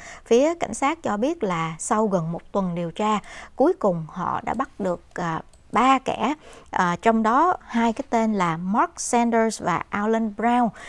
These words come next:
à, đã chính thức bị truy tố bởi vì đây là hai cái kẻ nổ súng vào hướng những người cảnh sát. Còn cái tên thứ ba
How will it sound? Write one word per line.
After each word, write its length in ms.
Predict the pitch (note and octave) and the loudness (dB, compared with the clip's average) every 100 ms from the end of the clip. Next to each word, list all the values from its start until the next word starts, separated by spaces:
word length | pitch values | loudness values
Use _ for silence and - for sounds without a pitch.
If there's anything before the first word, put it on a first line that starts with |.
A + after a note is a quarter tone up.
| - | -16
à, 240 | - F3+ E3+ | -8 -6 -4
đã 180 | - - | -4 -2
chính 260 | C4+ D#4+ F4+ | -2 -2 -2
thức 140 | F#4+ - | -4 -4
bị 140 | - - | -4 -2
truy 180 | - A#3+ | 0 0
tố 240 | A3+ A3+ D4+ | 0 -4 -4
bởi 120 | - F#3 | -4 -4
vì 80 | |
đây 220 | G3+ G3+ G#3 | -4 -2 -4
là 80 | |
hai 260 | D#3+ G3+ G#3+ | -4 -4 -4
cái 120 | B3+ - | -4 -6
kẻ 240 | - A#3+ | -8 -6
nổ 300 | A#3 D#3 D3 | -2 -2 -2
súng 280 | A#3 B3+ F#4 A4+ | -2 -2 -2 -2
vào 160 | D3+ | -2
hướng 220 | F3 G#3 E4 D#4+ | 0 0 0 -4
những 180 | A3+ | -4
người 180 | A3+ E3+ - | -2 -4 -6
cảnh 160 | - | -10
sát. 280 | E3 C4+ E4+ - - - - - | -4 0 0 -4 -20 -18 -20 -2
Còn 320 | - E3+ E3+ | 2 2 0
cái 180 | - C4 - | -2 -4 2
tên 220 | A#3 A3+ | 4 4
thứ 180 | A3+ D4+ | 4 2
ba 380 | A3 A#3+ A#3+ | 4 4 4